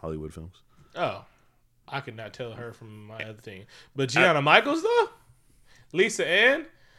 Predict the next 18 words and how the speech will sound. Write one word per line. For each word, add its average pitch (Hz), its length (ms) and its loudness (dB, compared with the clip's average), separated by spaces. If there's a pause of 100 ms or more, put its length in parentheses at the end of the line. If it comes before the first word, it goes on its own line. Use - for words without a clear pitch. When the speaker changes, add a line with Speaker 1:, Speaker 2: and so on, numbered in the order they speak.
(160)
Speaker 2:
Julia, 190 600 2 (100)
Julia 214 360 4
Ann? 302 400 2
The 147 180 -4
Ann 208 220 4
family? 277 420 2 (760)
<laughs> - 1300 -18
Not 165 220 2
that 165 120 0
I 147 60 2
watch 117 200 -4
porn. - 200 -18 (1120)
At 113 180 -4
all. 95 180 -16 (1000)
Speaker 1:
No 104 120 -4
one 90 100 -2
does 76 140 -8
that. 78 180 -10